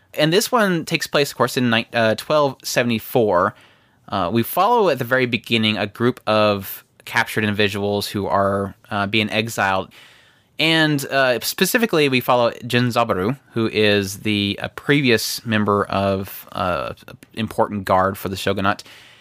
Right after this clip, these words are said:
And he, of course, did something, kind of find out later on what he did, but he ends up on this kind of prison ship as well. And they come to find out they're not just being brought there to be exiled, they're being brought there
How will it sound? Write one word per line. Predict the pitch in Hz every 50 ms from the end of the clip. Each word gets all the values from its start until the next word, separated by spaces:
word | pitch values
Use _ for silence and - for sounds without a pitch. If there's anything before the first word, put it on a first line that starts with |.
| - _ _ _
And | - 110 113 113 113 110 104
he, | 107 113 117
of | 104
course, | - - 113 107
did | - 120 107 -
something, | - 123 113 107 - - 110 107 107 107 104 104 104 101 98
kind | - - 107
of | 101 104
find | - 101 104
out | 104 73 82
later | 101 104 101 104 104
on | 101 101 104
what | 101 101
he | 101
did, | 90 87 87 92 104 117
but | 107 101
he | 107 110 107
ends | 104 98 95
up | 101 - -
on | 101 98 98
this | 95 92 - -
kind | - - 101
of | 95 87 -
prison | - 107 98 101 95
ship | - - 98 - -
as | 95 95 98
well. | 98 95 95 95 95 95 - _ - - _ _ _ _
And | - 147 151 151 151
they | 156
come | - 208 214
to | 208
find | - 196 180 156 156
out | 147 147 147 135 -
they're | 135 135 143
not | 165 226 277
just | 285 240 - -
being | 160 156 143 127
brought | 110 - 120 117 120 123 -
there | 127 113
to | 110
be | 101 117 - -
exiled, | 107 120 127 123 110 110 104 101 101 104 104
they're | 107 107
being | 101 107 127 127 127 117 101
brought | - 110 107 110 104 -
there | - 110 110 107 104 107 -